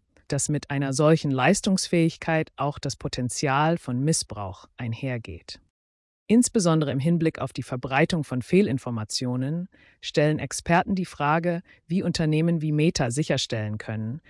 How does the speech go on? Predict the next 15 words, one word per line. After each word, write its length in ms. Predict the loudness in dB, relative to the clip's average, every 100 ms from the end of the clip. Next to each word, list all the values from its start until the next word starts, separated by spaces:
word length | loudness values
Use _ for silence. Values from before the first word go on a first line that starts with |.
| -20 -10
dass 180 | -8
ihre 200 | -6 -6
Technologien 920 | -4 -6 -4 -4 -4 -4 0 2 2 -2 _ _
verantwortungsvoll 1040 | -8 0 0 0 -4 -4 -6 -6 -6 -6 -4
eingesetzt 640 | -2 -2 -4 -8 -12 -12
werden. 360 | -12 -12 -14 -16 _ _ _ _ _
Meta 340 | 0 2 2 4
selbst 380 | 6 6 4 -4
hat 160 | -6
versichert, 640 | -4 -2 2 2 4 0 0
dass 160 | -4 -2
sie 100 | 0
Maßnahmen 640 | 2 4 2 0 0 0
ergreifen 560 | -4 -2 0 0 -2 -4
werden, 400 | -4 -2 -4